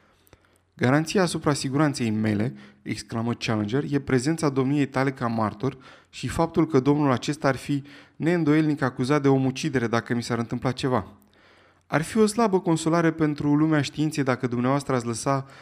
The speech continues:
neterminată o operă pe care nimeni altcineva n-ar putea o duce la bun sfârșit. Dați-mi voie cel puțin să încerc eu mai întâi și apoi, dacă experiența se dovedește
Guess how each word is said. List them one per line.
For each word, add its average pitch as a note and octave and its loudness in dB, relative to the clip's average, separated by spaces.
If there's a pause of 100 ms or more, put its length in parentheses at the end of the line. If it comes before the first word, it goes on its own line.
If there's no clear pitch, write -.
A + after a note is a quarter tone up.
(120)
neterminată C3+ 2
o A#2+ 4
operă C3+ 0
pe B2+ -4
care A#2+ 0
nimeni C3+ 0
altcineva B2 -2
n-ar A#2+ -2
putea A#2+ -4
o A#2 0
duce A2+ -6
la A2 -2
bun A2+ -4
sfârșit. - -10 (560)
Dați-mi G3+ 0
voie F3+ 4
cel E3+ 0
puțin D#3 -4
să D#3 -2
încerc C3+ -2
eu D3 2
mai B2 -2
întâi G#2+ -4
și D#3 -6
apoi, C3 -2
dacă B2+ -4
experiența C3 -4
se A#2 -8
dovedește A#2 -2